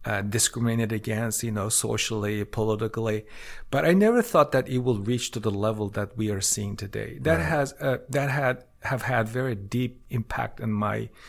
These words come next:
Speaker 1: personal and pro-, professional life. I, I must, I must add that the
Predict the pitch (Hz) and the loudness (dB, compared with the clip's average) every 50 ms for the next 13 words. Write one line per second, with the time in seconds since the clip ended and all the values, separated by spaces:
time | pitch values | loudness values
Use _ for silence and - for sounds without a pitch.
0 | - - - - - - - 117 107 - - 110 104 101 107 101 98 - - 107 | -20 -20 -20 -12 -6 -2 0 0 0 0 0 -2 -2 -2 -2 -4 -6 -6 -6 -6
1 | 95 95 - - - - - 104 - - 110 101 98 - - 107 95 98 98 98 | -6 -6 -10 -12 -10 -8 -8 -6 -2 0 0 0 0 -2 -4 -6 -4 -2 -2 -2
2 | 92 - - - - - - - - _ - - - - - - - - - - | -2 -4 -8 -14 -20 -20 -20 -20 -20 _ -20 -20 -20 -20 -20 -20 -20 -20 -20 -6
3 | - - 165 185 185 - 165 165 165 170 185 170 - - - - - 143 139 151 | 2 2 4 4 4 2 2 4 4 2 2 2 -2 -4 -4 -2 -2 0 2 2
4 | 165 175 - - - 147 139 131 127 127 - 127 120 - - - - - 127 127 | 2 2 0 0 2 4 4 4 4 4 2 2 0 0 -2 -10 -16 -14 -12 -4
5 | 127 131 120 120 120 117 117 - | 0 0 0 2 0 -2 -4 -6